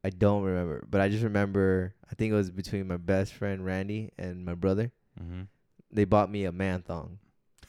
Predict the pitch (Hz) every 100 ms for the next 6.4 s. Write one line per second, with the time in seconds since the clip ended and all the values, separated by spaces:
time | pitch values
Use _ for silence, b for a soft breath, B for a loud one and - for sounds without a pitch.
0 | b 247 - 107 117 131 147 147 151 143
1 | 117 123 135 127 117 117 110 101 90 85
2 | 98 120 98 - 120 101 _ - 104 95
3 | - _ 113 110 110 113 110 110 113 107
4 | 104 107 107 117 117 120 107 107 117 113
5 | 98 B B - 127 127 113 160 160 139
6 | 151 135 117